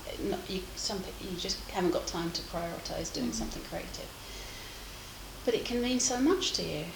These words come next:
Speaker 1: you know, just having the opportunity to sit down and draw or doodle
Speaker 2: Yeah.
Speaker 1: or, yeah,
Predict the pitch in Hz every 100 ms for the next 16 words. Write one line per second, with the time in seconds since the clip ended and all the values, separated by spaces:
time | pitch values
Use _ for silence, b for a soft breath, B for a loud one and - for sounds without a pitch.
0 | - 240 196 196 240 - - 220 208 202
1 | 196 190 202 190 - 185 196 190 180 180
2 | 175 175 - - - 190 196 185 165 151
3 | 147 165 - - - - - - - 208
4 | 202 135 127 160 160 160 170 - - 170
5 | - 160